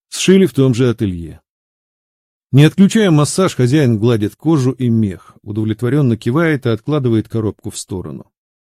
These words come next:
«Благодарю. Зимой в открытом океане сгодится. С утра завалил крупного вапитя.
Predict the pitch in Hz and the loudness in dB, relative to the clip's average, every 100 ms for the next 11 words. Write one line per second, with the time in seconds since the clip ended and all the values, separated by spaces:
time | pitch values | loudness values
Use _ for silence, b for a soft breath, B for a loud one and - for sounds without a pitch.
0 | _ _ _ _ _ _ _ _ 101 131 | _ _ _ _ _ _ _ _ 0 2
1 | 131 135 127 113 95 _ _ _ _ _ | 4 2 2 0 -4 _ _ _ _ _
2 | _ _ - 101 139 147 135 120 127 127 | _ _ -4 2 4 4 2 0 -2 -2
3 | 120 113 113 110 101 90 104 87 90 - | 0 -2 -2 -2 -4 -6 -8 -8 -12 -14
4 | 90 - _ _ _ _ _ _ _ _ | -16 -18 _ _ _ _ _ _ _ _
5 | _ _ _ - - 147 165 185 139 135 | _ _ _ -6 2 2 4 2 2 2
6 | 135 151 131 143 135 127 123 127 131 120 | 2 2 0 -2 -2 0 2 2 2 -2
7 | 95 - 65 | -8 -18 -20